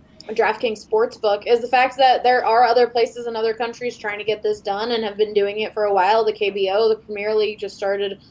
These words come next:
last week. Golf. Um, so it's not like, um, the N B A, N H L, um, M L B are gonna be the first ones to kinda dive into this.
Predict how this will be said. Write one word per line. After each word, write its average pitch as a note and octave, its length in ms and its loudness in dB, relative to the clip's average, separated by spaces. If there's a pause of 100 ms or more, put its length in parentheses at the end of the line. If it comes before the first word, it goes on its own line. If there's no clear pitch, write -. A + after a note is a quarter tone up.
(140)
last F#3+ 440 -2
week. A#3+ 440 -4
Golf. A#3 520 4 (320)
Um, A3 280 4
so A3+ 160 2
it's A3+ 140 -2
not B3 380 0
like, G#3+ 420 0 (140)
um, G#3 240 0
the G#3 120 -2
N G#3 140 -4
B G3+ 160 -4
A, G3 240 -4
N G3+ 120 -6
H G3+ 260 -10
L, F#3+ 420 -2 (240)
um, G3 220 -6
M A3+ 100 -2
L G#3 160 -2
B G3+ 160 0
are G3 80 -2
gonna G3+ 160 -6
be F#3+ 80 -2
the G#3 220 -12
first A3 280 2
ones G3+ 280 -2
to G#3 80 -4
kinda G3 240 -4
dive F#3 340 -2
into F#3+ 320 -4
this. F3+ 460 -4